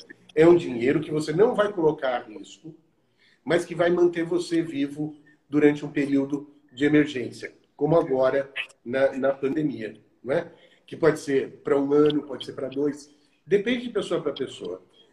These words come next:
O geral da, de, de, pra C L T, pra quem tem C L T, fala em seis meses. E fala-se em um ano pra quem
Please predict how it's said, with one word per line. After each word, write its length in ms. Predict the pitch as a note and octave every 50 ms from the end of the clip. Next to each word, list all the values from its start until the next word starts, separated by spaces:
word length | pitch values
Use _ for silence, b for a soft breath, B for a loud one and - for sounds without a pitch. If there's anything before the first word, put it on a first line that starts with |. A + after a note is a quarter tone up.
| b b -
O 200 | - C4 D4+ D4+
geral 560 | - - B3+ C4+ B3 F#3 D3+ E3 F3+ F3+ F3
da, 160 | E3 D3+ C#3+ C#3
de, 260 | C3+ - B2+ C3 C3
de, 400 | - - B2 B2 A#2+ A#2+ A#2 - - _ _
pra 140 | - D3 D3
C 200 | C#3 - - D#3
L 180 | D3+ D3+ D#3 D3+ D3+
T, 180 | - C3 B2 -
pra 100 | B2 A#2
quem 180 | - C#3 C3
tem 160 | C3+ C3+ C3+
C 140 | B2+ - D3+ C#3+
L 160 | D3+ E3+ -
T, 380 | - E3 F3+ G#3 F#3+ B B B B B B B
fala 240 | - F#3 F3+ F#3 F#3+
em 60 | F#3
seis 340 | F#3 - F#3+ G3 F#3+ D#3 D3
meses. 600 | C3+ B2 G#2 F#2 - - - - - - _ _ b b b b b _ -
E 300 | F#3+ G#3+ A#3+ A#3 A#3 -
fala-se 420 | - F#3 F#3+ G3+ G#3 G3 - G3+ G3
em 100 | G3 G3+
um 160 | G3 F#3+ F3
ano 320 | E3+ E3+ F3 F#3 F#3 F3+
pra 180 | - F#3+ F3+ F3
quem 680 | - - E3+ D#3+ D#3+ D#3+ D#3 D#3 - - - -